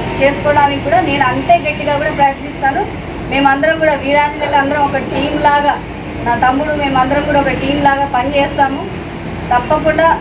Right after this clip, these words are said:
మన నియోజకవర్గం నెక్స్ట్ చెప్పుకోవాలా, పలానోళ్ళు వచ్చిన తర్వాత ఈ నియోజకవర్గం ఈరోజు ఎన్ని చెరువులు లోకలైజేషన్ అయినాయి,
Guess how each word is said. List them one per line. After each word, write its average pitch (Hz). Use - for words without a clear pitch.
మన 262
నియోజకవర్గం 285
నెక్స్ట్ 269
చెప్పుకోవాలా, 269
పలానోళ్ళు 277
వచ్చిన 294
తర్వాత 277
ఈ 285
నియోజకవర్గం 277
ఈరోజు 262
ఎన్ని 269
చెరువులు 269
లోకలైజేషన్ 269
అయినాయి, 262